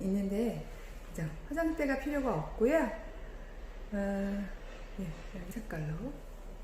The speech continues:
안방에 있는 화장실입니다. 근데 거의 비슷한데요. 약간 사이즈만 작고요. 골드 수전으로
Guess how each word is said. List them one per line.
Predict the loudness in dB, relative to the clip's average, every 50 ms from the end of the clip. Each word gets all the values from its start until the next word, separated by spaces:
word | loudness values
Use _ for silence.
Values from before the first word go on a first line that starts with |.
| -10 -10 -10 -10 -10 -10 -10 -6 -4 -2 0 0 0 0 0 0 0 0 0 2 2 2 6 10
안방에 | 12 12 12 12 12 10 10 10 12 12 12
있는 | 12 12 12 12 12 12 12 12 12 12 10 6 4
화장실입니다. | 6 8 10 10 10 10 8 8 8 8 6 6 4 4 4 2 0 -2 -2 -2 -2 -2 -2 0 0 -2 0 4
근데 | 4 4 6
거의 | 10 12 12 12 12 12
비슷한데요. | 10 6 4 6 8 10 10 12 12 12 12 12
약간 | 10 10 8 6 2 0 2 6 8 8 8 8 4 4 4 4 6 6 4
사이즈만 | 6 10 10 12 12 12 10 12 10 10 10 8 2 0 0 -2 -2 -2 -2 -2 -2 -2 -2 0 0
작고요. | 0 0 2 4 6 8 8 8 8 6 2 0 0 0 0 0 0 2
골드 | 6 8 8 10 10 6
수전으로 | 6 4 8 8 8 8 8 6 6 6 6 6 6 6 6